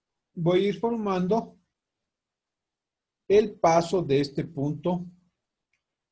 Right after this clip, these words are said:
sobre mi círculo. Entonces, de esa manera,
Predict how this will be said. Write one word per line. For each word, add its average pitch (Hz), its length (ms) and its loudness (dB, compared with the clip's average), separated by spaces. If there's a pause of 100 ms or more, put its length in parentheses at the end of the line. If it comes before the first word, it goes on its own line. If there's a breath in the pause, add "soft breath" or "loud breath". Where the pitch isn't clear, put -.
(140)
sobre 156 420 0
mi 147 200 -4
círculo. - 560 -8 (640)
Entonces, 131 400 -16
de 139 80 -8
esa 139 140 -6
manera, 196 600 -2